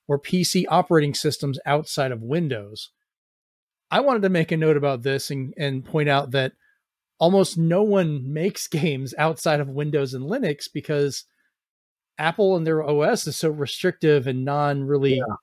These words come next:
Speaker 1: conductive to gaming that it's kinda Apple's own fault. Linux has grown a lot in gaming. There's a lot of the Microsoft games, you have to buy them through Steam, but I can play them on my Steam Deck. That is a Linux machine. They are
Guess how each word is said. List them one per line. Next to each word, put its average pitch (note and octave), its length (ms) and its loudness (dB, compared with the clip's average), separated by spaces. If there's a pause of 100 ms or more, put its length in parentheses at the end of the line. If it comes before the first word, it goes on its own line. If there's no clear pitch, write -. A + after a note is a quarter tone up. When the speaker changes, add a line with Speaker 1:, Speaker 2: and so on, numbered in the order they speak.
Speaker 1:
conductive D#3 560 0
to C#3+ 80 -4
gaming D3+ 520 2
that C#3+ 180 0 (640)
it's - 80 -20
kinda C#4 240 -2
Apple's D#3+ 380 2
own C#3+ 320 -2
fault. D3 560 -4 (800)
Linux G3+ 420 4
has E3+ 160 0
grown D3 580 0
a C3+ 100 -2
lot C#3+ 380 2
in C3 140 -2
gaming. C3 500 -2 (120)
There's C3 180 -2
a C3+ 40 0
lot C3 220 4
of D3+ 40 0
the C#3+ 60 -2
Microsoft C3+ 480 -2
games, B2+ 280 -2
you D3+ 60 4
have - 80 -10
to C#3 80 -10
buy C3+ 140 -4
them B2+ 80 -8
through A#2 140 -16
Steam, D#3+ 500 -8
but C3+ 180 -8 (800)
I C#3+ 100 -2
can D#3 180 -6
play D#3 200 -2
them D#3 180 -4
on D3+ 120 -4
my D#3 120 -4
Steam F#3 320 -4
Deck. B2+ 200 -2
That C3 120 -4
is C#3+ 120 -2
a C#3+ 80 0
Linux C#3 440 -4
machine. C#3 540 -2
They B2+ 120 0
are B2 220 0